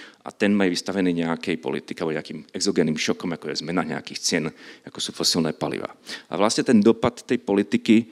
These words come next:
je rozdíl mezi těmi dvěma světmi a ty obě dva světy jsou předmětem modelování. Takže my nevíme, jak bude vypadat svět v roku dva tisíce čtyřicet, ale můžeme za-, na základě nějakých předpokladů, eh, urobit závěr o tom,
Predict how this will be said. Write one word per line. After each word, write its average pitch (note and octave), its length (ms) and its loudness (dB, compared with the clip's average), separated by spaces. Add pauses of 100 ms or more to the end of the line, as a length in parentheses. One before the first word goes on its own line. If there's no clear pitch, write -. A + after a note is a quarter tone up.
(140)
je E2+ 80 0
rozdíl A2+ 460 4
mezi A2 260 4
těmi G#2 240 0
dvěma G2+ 220 0
světmi F#2 520 0 (520)
a - 60 -12
ty - 180 0
obě - 180 0
dva F#2 140 2
světy - 280 -6
jsou - 160 -2
předmětem D#2+ 400 -6
modelování. - 480 -8 (360)
Takže G2 160 -2
my A#2 80 6
nevíme, D3 260 8
jak G2 180 2
bude F2+ 140 2
vypadat E2+ 380 -2
svět F2+ 220 0
v E2 40 -12
roku - 220 -6
dva D#2 120 -4
tisíce - 240 -8
čtyřicet, - 640 0 (400)
ale E2 140 -2
můžeme A2+ 640 6
za-, F2 420 0
na F#2+ 100 2
základě G2 380 2
nějakých F#2 380 0
předpokladů, G2 720 0
eh, - 680 -4 (500)
urobit G#2 320 2
závěr F#2+ 520 4
o E2+ 80 -4
tom, F2+ 380 -2